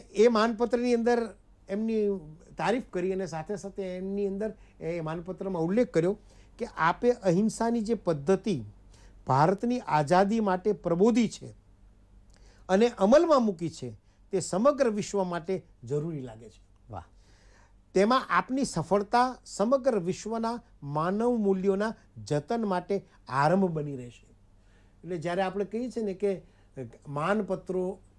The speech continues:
Speaker 1: ગાંધીજીના વિચારો એ વિશ્વવ્યાપી હતા.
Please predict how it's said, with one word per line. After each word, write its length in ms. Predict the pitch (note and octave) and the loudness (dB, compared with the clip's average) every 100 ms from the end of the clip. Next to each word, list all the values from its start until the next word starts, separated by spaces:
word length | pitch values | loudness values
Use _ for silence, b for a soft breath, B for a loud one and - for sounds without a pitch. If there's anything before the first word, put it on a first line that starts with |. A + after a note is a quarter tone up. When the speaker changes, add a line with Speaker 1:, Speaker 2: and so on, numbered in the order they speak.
| - _ - | -20 _ -12
Speaker 1:
ગાંધીજીના 680 | C3+ C#3+ D#3+ F#3 E3+ F#3 D#3+ | -4 -2 0 -2 -2 -2 -4
વિચારો 600 | C#3+ - F#3 F#3+ G3+ G3 b b - G3+ | -8 -4 -2 0 -2 -4 b b -10 -2
એ 200 | A3 G#3 - - D#3 | 0 -2 -6 -18 -6
વિશ્વવ્યાપી 840 | C#3 A3 - D4 C4+ A#3 - C#3 | 0 0 0 -2 0 -2 -4 -8
હતા. 180 | A2 | -12